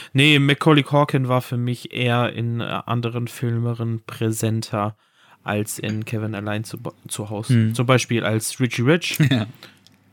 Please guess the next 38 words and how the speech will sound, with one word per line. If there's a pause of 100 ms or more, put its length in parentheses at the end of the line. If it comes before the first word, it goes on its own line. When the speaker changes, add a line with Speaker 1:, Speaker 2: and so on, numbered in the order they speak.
Speaker 1:
Oder
wo
er,
ach
Gott,
ich
weiß
gar
nicht
mehr, (580)
äh,
wo
er
so
ein, (480)
ich
glaub,
das,
da
hat
er
auch
mitgespielt,
so
einen
nerdigen
Jungen
gespielt
hatte. (160)
Speaker 2:
Okay.
Speaker 1:
Und
dann
so
eine,
so
eine
Liebes-,
ähm,